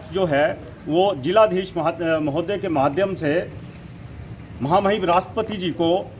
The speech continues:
एक ज्ञापन देने जा रहे हैं। और उस ज्ञापन का जो हमारा इशू रहेगा basically कि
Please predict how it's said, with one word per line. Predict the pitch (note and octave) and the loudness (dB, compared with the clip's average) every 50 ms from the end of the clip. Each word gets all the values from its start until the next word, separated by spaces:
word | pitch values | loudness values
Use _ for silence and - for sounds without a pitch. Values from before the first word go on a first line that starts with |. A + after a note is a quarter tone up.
| - - - | -8 -4 -2
एक | F#3 F3+ F3 D3+ | -2 -2 -2 2
ज्ञापन | C3 E3 E3+ - - G#3+ G#3 F#3 D#3 - - B2 | 4 6 6 6 4 2 0 -2 -6 -10 -6 -2
देने | C3+ E3+ F3 F3+ F#3+ G3+ F#3+ - C#3 B2+ | 0 0 2 2 2 0 0 -4 -2 2
जा | C#3+ D#3 D#3 | 4 4 6
रहे | D3 D3+ C#3+ C3+ | 4 4 2 0
हैं। | A#2+ A2+ G2 - - - - - - - - - - - - - F#3 | -2 -2 -6 -8 -10 -12 -12 -12 -14 -14 -14 -14 -14 -14 -6 2 4
और | G3+ A#3+ C4+ C4 - - A#3 | 6 6 6 4 0 -4 -6
उस | B3 - - C#3 | -6 -4 -2 2
ज्ञापन | F3 F#3 G3 F#3+ A#3+ B3 B3 | 2 2 4 4 2 0 2
का | B3+ B3 B3+ B3 | 2 0 0 0
जो | B3 B3 | 0 0
हमारा | G#3+ G3 F#3+ F#3+ G3+ A3 A3+ A3 - - F3 | 0 2 2 4 6 6 6 4 4 0 -8
इशू | F3 - - A#3 A#3 | -8 -6 -6 -4 -2
रहेगा | A3+ G3 F3+ E3 D#3+ E3+ E3 | 0 2 2 2 2 2 2
basically | C#3 D3 C#3 - E3 C#3+ C3+ C#3 C#3 C#3+ F3 G3 F#3+ - - - - - - | 0 -2 -4 -4 -6 -4 -2 0 0 2 0 0 -4 -10 -14 -16 -18 -14 -6
कि | - B3 C4+ B3+ - | -2 0 0 0 -2